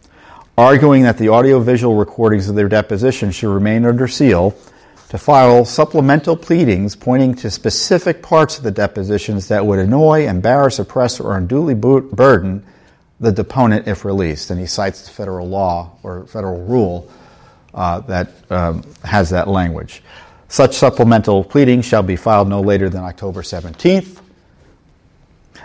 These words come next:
and shall include references to relevant timestamps. So he wants to know specifically on the video what's, what's bothersome if it got out to the deponents here. And this is the other interesting thing. The Department of State should also clarify that it,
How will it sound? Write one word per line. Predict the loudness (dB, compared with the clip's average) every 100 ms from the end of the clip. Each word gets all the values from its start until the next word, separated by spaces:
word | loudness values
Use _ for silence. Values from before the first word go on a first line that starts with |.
| -8
and | -2
shall | 4 4
include | 4 4 2
references | 4 2 2 -2 -2 -2
to | -2
relevant | 2 2 2 -2
timestamps. | -4 -4 -4 -8 -10 -4
So | 0
he | 2
wants | 2 -2
to | -4
know | -6
specifically | -8 -6 -4 -4 -2 -2
on | -2 -2
the | -2
video | 0 0
what's, | 0 -2 -2 -4 -12 -8
what's | -6 -6
bothersome | -2 2 2 0 -6 -6 -6 -6 -8
if | -8
it | -6
got | -2 -2
out | 0 -2 -4 -8 _ _ _ -4
to | -2
the | -2
deponents | -4 -4 0 0 0 -4
here. | -4 -4 -6 -14 -20 -20 -20 -20 -12
And | 0 4
this | 4 2
is | 2
the | 4
other | 4 4
interesting | 0 -2 -8 -8
thing. | -6 -4
The | -2
Department | 2 2 2
of | 0
State | 2 2
should | 2
also | 2 2 0
clarify | 0 2 2 0 -2 0
that | -2
it, | -4 -6